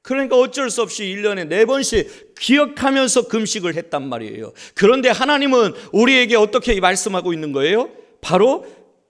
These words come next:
기쁨과 즐거움과 희락의 절기들이 되리니 얘기하는 거예요.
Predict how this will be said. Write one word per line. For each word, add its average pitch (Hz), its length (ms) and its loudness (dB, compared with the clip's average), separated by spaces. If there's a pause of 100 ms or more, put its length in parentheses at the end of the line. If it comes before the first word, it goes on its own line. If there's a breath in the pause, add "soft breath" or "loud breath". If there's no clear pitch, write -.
기쁨과 214 800 0
즐거움과 170 760 2
희락의 262 540 2
절기들이 170 560 0 (300 loud breath)
되리니 170 500 2
얘기하는 139 360 -6
거예요. 113 560 -10